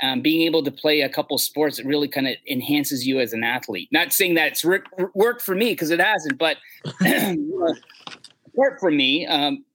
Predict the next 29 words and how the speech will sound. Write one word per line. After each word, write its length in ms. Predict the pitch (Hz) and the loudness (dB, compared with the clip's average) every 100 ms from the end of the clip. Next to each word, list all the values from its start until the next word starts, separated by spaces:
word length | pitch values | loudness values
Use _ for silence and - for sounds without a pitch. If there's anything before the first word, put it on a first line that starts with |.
| - | -4
you 80 | 147 | -2
know, 220 | 143 147 _ _ _ _ _ _ - | -2 -8 _ _ _ _ _ _ -12
people 200 | 185 165 | -6 0
that 100 | 160 | 2
have 140 | 160 - | 0 0
played 240 | 160 143 | 0 0
more 300 | 139 143 151 | 0 0 0
than 160 | 139 131 | 0 -2
one 160 | 127 120 | -4 -6
sport, 320 | - 143 131 | -6 -4 -4
I 60 | 117 | -4
think 160 | 127 | -8
it's, 120 | 95 - | -10 -12
it's 260 | 131 - | -12 -12
just 220 | - 139 127 | -10 -8 -8
a 60 | |
good 240 | 110 143 131 | -4 -6 -4
way 240 | 127 131 | -2 -2
to 180 | 131 113 | -2 -10
kind 220 | - 117 | -8 -8
of 100 | 107 | -8
build 240 | 127 120 117 | -6 -4 -4
up 80 | - | -6
your, 520 | 117 110 110 107 101 - | -8 -4 -2 -2 -4 -8
uh, 340 | 113 95 71 58 _ _ | -6 -4 -4 -8 _ _
sense 320 | - - 127 | -6 -4 -4
of 80 | - | -4
competition 720 | 135 120 110 - 123 - 117 104 | -4 -4 -4 -4 -2 -2 -4 -6
and 480 | 110 107 104 104 101 | -4 -2 -4 -6 -12